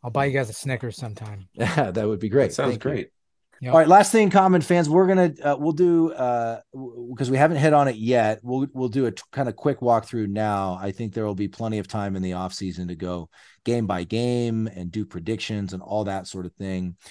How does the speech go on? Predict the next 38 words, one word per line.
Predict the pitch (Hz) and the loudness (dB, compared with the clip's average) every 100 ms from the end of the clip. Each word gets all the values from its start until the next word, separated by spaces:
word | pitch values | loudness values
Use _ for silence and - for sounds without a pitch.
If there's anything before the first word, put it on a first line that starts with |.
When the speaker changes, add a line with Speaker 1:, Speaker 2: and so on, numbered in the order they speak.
| - _ - | -20 _ 0
Speaker 2:
But | 120 113 113 | 2 0 -2
the | 123 117 | -2 -2
twenty | - 156 214 226 196 | 0 2 4 2 -2
twenty-four | - 196 196 196 190 - 202 254 247 196 156 139 | 0 0 0 -2 -2 0 2 2 4 4 4 2
Nebraska | 131 120 123 123 - | 0 0 -2 -2 -10
football | 117 - 92 104 98 | -10 -12 -6 -2 -2
schedule | 90 101 92 87 98 110 | -4 -6 -6 -6 -6 -6
was | 95 95 92 - _ _ - | -4 -6 -8 -12 _ _ -6
released | 120 107 117 110 - | -2 0 0 -2 -4
this | 110 107 - | -4 -4 -6
past | - 107 101 95 - | -6 -4 -4 -6 -10
week. | 78 85 98 139 _ _ - _ - | -12 -6 -4 -6 _ _ -20 _ 0
And | 151 | 6
I | 170 | 6
dare | 156 202 269 | 8 6 6
say, | - 240 247 | 4 2 2
fellas, | 190 208 190 190 165 | 2 2 4 2 2
in | 170 | 0
this | 165 123 | -2 -4
brave | 131 151 185 160 | -2 4 6 4
new | 175 175 | 2 -2
world | 151 160 165 170 151 | -2 -4 -4 -4 -8
of | - 131 131 127 117 101 _ _ _ - | 0 4 4 4 0 -8 _ _ _ -12
the | 117 | -4
new | 131 151 | 2 2
Big | 139 147 110 | 4 0 -2
Ten | - 135 139 139 139 139 135 _ _ - | -6 -2 0 0 -2 -4 -8 _ _ -10
and | 107 104 104 | -4 -4 -6
adding | - 120 139 139 135 131 127 123 | -4 2 2 2 0 -2 -4 -6
U | 107 107 131 | -6 -2 0
S | 127 | -2
C, | - 123 | -4 -4
U | 117 120 | -4 -4
C | 127 | -4
L | 120 | -2
A, | 120 | -2
Oregon, | 110 117 117 110 104 | -2 -4 -4 -6 -4
Washington, | 101 110 110 113 107 95 107 104 104 104 | -4 -4 -6 -8 -10 -8 -8 -6 -8 -10